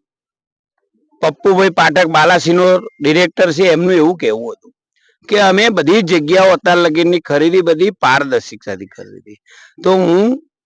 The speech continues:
લિંબાસી દૂધમંડળીના ચેરમેન તરીકે એમને કહેવા માંગુ છું કે તમે આ જમીન, તમે પોતે આ જગ્યા ઉપર જો મકાન બનાવવાનું હોય તમારું, તો પણ તમે આ જગ્યા પર મકાન ના બનાવો. એવી જગ્યા જ્યારે તમે ચાલીસ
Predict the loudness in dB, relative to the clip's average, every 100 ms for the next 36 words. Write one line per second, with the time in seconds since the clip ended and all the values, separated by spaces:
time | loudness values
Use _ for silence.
0 | _ -4 -2 0 0 0 -2 0 0 0
1 | 0 0 -2 -2 -2 0 0 -2 -2 -2
2 | -2 0 2 0 0 -2 0 0 0 -4
3 | -12 -18 -20 _ _ _ -20 _ -10 -2
4 | -2 0 0 2 2 0 0 2 2 -2
5 | -8 _ _ _ _ _ _ _ _ _
6 | _ -2 0 0 0 -2 0 2 2 2
7 | 0 0 2 2 0 0 0 0 0 0
8 | 0 0 2 2 2 2 0 0 0 0
9 | 0 0 0 0 2 2 0 0 0 -2
10 | -4 -4 -4 -2 -2 -2 -4 -4 0 0
11 | 0 -4 -6 -12 -18 _ _ -20 -12 -2
12 | 0 2 2 0 0 2 0 2 2 2
13 | 0 -2 -2 0 0 2 0